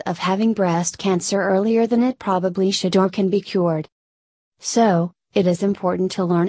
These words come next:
and avail complete and correct information about the unnecessary myths that have been prevailing for so long among people about breast cancer.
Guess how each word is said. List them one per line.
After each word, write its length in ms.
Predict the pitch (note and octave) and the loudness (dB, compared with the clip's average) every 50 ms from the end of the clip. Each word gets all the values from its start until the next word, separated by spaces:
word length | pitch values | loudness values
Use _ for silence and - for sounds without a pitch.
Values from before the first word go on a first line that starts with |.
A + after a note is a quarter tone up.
| - - | 0 0
and 140 | F#3+ F3+ | 0 0
avail 320 | F#3+ F3 E3+ F3+ E3+ E3+ F3 | 0 0 0 0 0 0 -2
complete 500 | - - F3+ F3 - F#3+ F#3 F#3 G3+ - - | -2 -2 -4 -2 -2 0 0 0 0 -2 -2
and 160 | G3+ F#3+ - | -4 -4 -2
correct 420 | - A#3 G#3+ F#3+ E3 D#3+ E3+ E3+ - | -2 -2 0 2 2 0 -2 -4 -4
information 640 | - G3+ F#3+ G#3 G3+ F3+ E3+ E3 D#3 - - F3 | -4 -4 -2 0 0 2 2 2 0 0 -2 0
about 320 | F3 E3 D#3 E3+ - - - | 0 0 0 -2 -2 -2 -4
the 140 | F#3+ F#3 - | -6 -4 -2
unnecessary 760 | - F3+ F#3+ F3+ F3 - - G#3 F#3+ - G3 F3+ F3 F3 F3 | -2 0 0 0 -2 -2 -4 -6 -4 -4 -2 0 0 2 2
myths 380 | F3+ F3+ F3 F3 E3+ - - | 2 2 2 0 -2 -6 -6
that 160 | - F#3 E3+ F3 | -4 -4 -2 0
have 220 | A#3 B3 A3+ - | 0 -2 0 0
been 160 | G#3 G3+ G3+ | -2 -2 -2
prevailing 560 | - G3 F#3 F3 F3+ E3+ E3+ E3+ E3+ F3 F3+ | -2 -4 -4 -2 0 0 0 0 0 0 0
for 120 | - - F3+ | -2 -4 -6
so 360 | E3+ - - G#3 G3+ G#3+ A3 | -6 -4 -2 0 0 0 0
long 320 | G3+ G3+ F#3+ F#3+ G3+ G#3+ | 0 0 0 0 0 0
among 340 | A#3 A3+ G#3 F#3 F3+ F3+ F#3+ | 2 2 2 2 2 0 -2
people 340 | F#3 - F#3+ F#3+ - G#3 G3+ | -2 -4 -4 -4 -2 -2 -2
about 360 | F#3+ E3+ E3+ E3 - - G#3 | -2 0 -2 -2 -2 -4 -4
breast 320 | - F#3+ F#3 F#3 F3 - - | -2 -2 -2 -2 -4 -8 -6
cancer. 500 | - G3+ F#3+ F#3 F3+ - D#3+ D3 D3 | -2 -2 -2 -2 -2 -6 -8 -8 -8